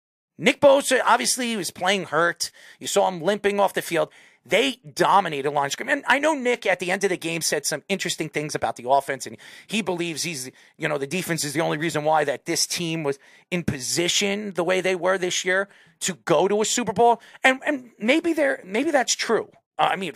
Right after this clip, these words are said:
Fred Warner is one of the best linebackers in football. Nick Bosa is one of the best. He is, to me, the best, uh, sacker in the N F L. I, I, I really do believe it. The, his dominant play all season long,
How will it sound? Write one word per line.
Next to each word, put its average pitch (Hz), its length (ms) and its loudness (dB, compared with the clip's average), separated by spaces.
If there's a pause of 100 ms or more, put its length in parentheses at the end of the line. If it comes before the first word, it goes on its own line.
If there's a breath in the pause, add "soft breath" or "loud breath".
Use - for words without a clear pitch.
(120)
Fred 233 280 0
Warner 190 300 0
is 156 100 -8
one 180 100 -4
of 160 80 -6
the 147 60 -2
best 160 320 0
linebackers 165 640 0
in 151 80 -8
football. 113 460 -4 (240 loud breath)
Nick 214 240 -4
Bosa 226 400 4
is 143 120 -4
one 185 140 -4
of 170 60 -2
the 143 80 -2
best. - 300 0 (200 soft breath)
He 226 300 0
is, 240 320 2
to 160 160 -2
me, 170 320 -2
the 143 120 -4
best, - 400 0 (400 soft breath)
uh, - 320 -8
sacker 208 560 2
in 202 220 0
the 214 120 0
N 220 120 4
F 208 100 4
L. - 300 0 (100)
I, 160 320 4
I, 170 60 6
I - 40 4
really 254 300 0
do 220 140 0
believe 202 340 -2
it. - 140 -18
The, 147 180 -2
his 143 240 -6
dominant 185 640 -2 (500 soft breath)
play 202 440 4
all 202 240 4
season 175 340 0
long, 190 280 2